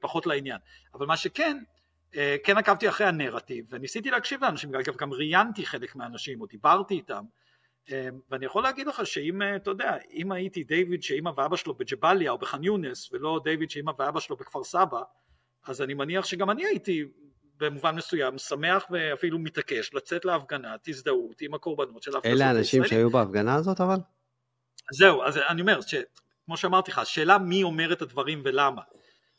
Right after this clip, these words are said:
Speaker 1: אז אם אני פלסטינאי מהפזורה הפלסטינית, כמו שאני ישראלי מהפזורה הישראלית, ויש לי משפחה, או יש לי חברים, או יש לי איזה עניין אישי בדבר הזה, אז זה דבר אחד, אז אתה אומר, "רגע, רגע, אני לא עשיתי כלום, למה המשפחה שלי, למה זה?"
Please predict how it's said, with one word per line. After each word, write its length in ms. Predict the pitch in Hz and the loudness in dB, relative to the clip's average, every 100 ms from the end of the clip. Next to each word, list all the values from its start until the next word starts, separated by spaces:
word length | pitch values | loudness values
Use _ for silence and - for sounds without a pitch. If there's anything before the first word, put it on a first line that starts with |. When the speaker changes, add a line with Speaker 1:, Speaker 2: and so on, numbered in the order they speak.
| - | -12
Speaker 1:
אז 160 | 120 127 | -10 -6
אם 280 | 196 285 294 | -2 2 2
אני 380 | 226 202 190 180 _ - | 2 4 2 0 _ 0
פלסטינאי 680 | 151 160 - 165 170 196 | 2 0 -4 -4 -2 -2
מהפזורה 840 | 185 156 - _ - 175 147 160 175 | -2 -4 -4 _ -6 -2 2 4 4
הפלסטינית, 720 | 170 139 - - 170 135 - | 2 -8 -6 -2 -2 -4 -10
כמו 160 | 156 | -8
שאני 200 | 160 165 | -4 -4
ישראלי 400 | 156 - 139 156 | -6 -4 0 2
מהפזורה 460 | 170 147 135 139 156 | 2 0 -2 0 0
הישראלית, 600 | 160 - 135 120 107 98 _ _ _ _ _ 127 | 0 -4 -6 -4 -6 -10 _ _ _ _ _ -2
ויש 240 | 147 - | 0 0
לי 60 | 180 | 0
משפחה, 500 | - - 151 156 151 | -2 0 4 6 6
או 80 | |
יש 160 | 131 - | 2 -2
לי 60 | 139 | -4
חברים, 520 | 143 139 143 143 135 | 0 0 0 -2 -2
או 60 | |
יש 200 | 135 - | -4 -4
לי 200 | 160 147 139 | -4 -4 -4
איזה 140 | 131 | -4
עניין 420 | 143 147 151 160 | -6 -2 2 2
אישי 220 | 151 - 170 | 0 -4 -4
בדבר 380 | 147 139 117 | -4 -4 -4
הזה, 160 | 117 139 | -4 -4
אז 60 | 139 | -2
זה 100 | 175 | -2
דבר 240 | 208 240 | -2 -2
אחד, 220 | 277 311 | -2 -4
אז 60 | 156 | -4
אתה 120 | - | -6
אומר, 240 | 180 220 208 | -4 -2 0
"רגע, 240 | 349 320 | 2 2
רגע, 260 | 320 359 262 | 2 4 4
אני 140 | 208 | 2
לא 120 | 269 285 | 0 -2
עשיתי 260 | 254 214 | -4 -12
כלום, 260 | - 269 220 | -8 -4 2
למה 260 | 220 226 | 2 4
המשפחה 480 | 226 220 - 165 196 | 2 -2 -6 -2 -2
שלי, 140 | 175 165 | 0 -2
למה 300 | 160 151 | -2 -4
זה?" 140 | 139 | -6